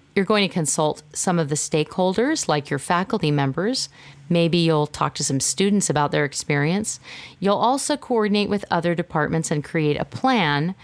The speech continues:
for the future. A lot of data is gonna help you in this regard. So you want to learn how to read reports and data of various kinds,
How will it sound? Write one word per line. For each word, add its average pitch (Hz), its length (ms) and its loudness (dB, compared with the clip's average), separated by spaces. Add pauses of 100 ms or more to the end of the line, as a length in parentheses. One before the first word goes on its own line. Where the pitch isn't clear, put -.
(240)
for 165 200 0
the 160 100 2
future. - 500 -2 (960)
A 185 80 2
lot 220 360 2
of 262 240 -2
data 175 440 4
is 160 140 -2
gonna 160 220 0
help 156 260 -2
you 165 140 2
in 160 140 0
this 151 200 -2
regard. 139 460 -2 (300)
So - 140 2
you 233 60 4
want 277 200 2
to 226 140 2
learn 175 420 2
how 165 180 0
to 156 100 2
read 170 680 0
reports 156 500 0
and 156 140 0
data 147 420 2
of 147 160 -2
various 143 260 0
kinds, 185 520 2